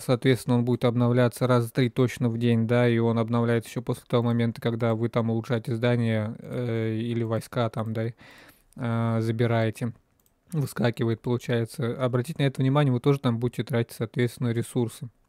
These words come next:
И бывает просто, вы можете потратить триста тысяч еды, образно говоря, там за, ну, примерно за девять часов, да, ускорение. Как бы, ну,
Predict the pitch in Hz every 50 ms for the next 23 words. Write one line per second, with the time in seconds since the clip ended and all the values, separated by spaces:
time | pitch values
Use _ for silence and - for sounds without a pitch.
0 | _ _ _ _ _ _ _ _ - - 135 127 123 123 120 127 131 127 127 123
1 | - - 131 123 - - 127 123 127 127 117 - - - - 120 - 131 123 -
2 | 139 113 - 147 139 127 - - - 127 120 117 117 113 110 110 107 107 110 110
3 | 135 - - 170 151 147 151 139 - 151 156 135 147 151 - - - - 139 127
4 | 123 131 135 131 131 156 165 147 135 117 123 120 110 120 117 113 120 120 127 127
5 | - - 117 113 113 110 117 117 117 110 - _ _ _ _ _ _ _ _ _
6 | _ - - 185 147 - 156 156 151 143 131 117 113 113 107 110 123 123 127 135
7 | 139 135 123 - - - - 127 110 104 107 113 113 117 113 - - - - -
8 | - - - - - - 123 - - - 127 127 123 117 110 104 101 - 120 113
9 | 110 110 117 113 120 123 117 104 107